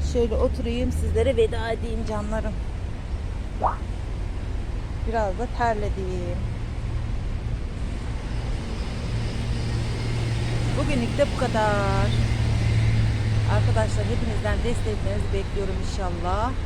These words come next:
Canlı yayınlarım var akşamları. Katılmanızı istiyorum inşallah. Beni şu canlı yayınlardan hayırlısıyla kurtarın arkadaşlar.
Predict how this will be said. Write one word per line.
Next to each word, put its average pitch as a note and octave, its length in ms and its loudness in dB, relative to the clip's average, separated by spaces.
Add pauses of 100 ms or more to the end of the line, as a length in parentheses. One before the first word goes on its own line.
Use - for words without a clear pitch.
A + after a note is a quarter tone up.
(180)
Canlı G#3+ 280 0
yayınlarım G3+ 520 0
var F#3 100 -2
akşamları. F#3+ 720 -2 (160)
Katılmanızı G3+ 600 -2 (100)
istiyorum F#3 340 -2 (100)
inşallah. F3+ 440 -2 (920)
Beni C4 200 0
şu - 200 0
canlı A#3+ 300 4
yayınlardan G3+ 760 4 (300)
hayırlısıyla - 540 4 (120)
kurtarın - 400 6
arkadaşlar. - 840 8